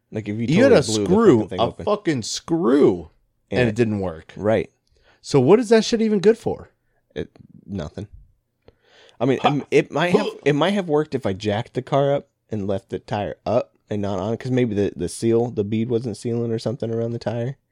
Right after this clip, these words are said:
Speaker 2: Oh,
Speaker 1: I
Speaker 2: so
Speaker 1: thought about it after the fact. I was like, "Maybe if I jacked it up," but I was also literally kind of on the
Speaker 2: So
Speaker 1: side
Speaker 2: you might
Speaker 1: of the
Speaker 2: have to
Speaker 1: road.
Speaker 2: have some know-how.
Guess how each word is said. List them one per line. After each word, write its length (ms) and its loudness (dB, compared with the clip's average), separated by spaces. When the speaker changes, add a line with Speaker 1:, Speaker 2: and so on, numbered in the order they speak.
Speaker 2:
Oh, 1200 -2
Speaker 1:
I 120 0
Speaker 2:
so 60 -2
Speaker 1:
thought 140 4
about 200 4
it 60 4
after 240 2
the 100 -6
fact. 320 -8
I 60 -6
was 100 -6
like, 140 -6
"Maybe 260 -2
if 100 -4
I 80 -4
jacked 400 -4
it 100 -6
up," 140 -6
but 180 -4
I 100 -4
was 160 -4
also 380 -8
literally 340 0
kind 200 -4
of 80 -4
on 100 -2
the 60 -6
Speaker 2:
So 140 0
Speaker 1:
side 100 4
Speaker 2:
you 60 2
might 80 4
Speaker 1:
of 20 2
the 40 4
Speaker 2:
have 100 2
to 80 2
Speaker 1:
road. 60 4
Speaker 2:
have 100 0
some 260 -4
know-how. 600 -6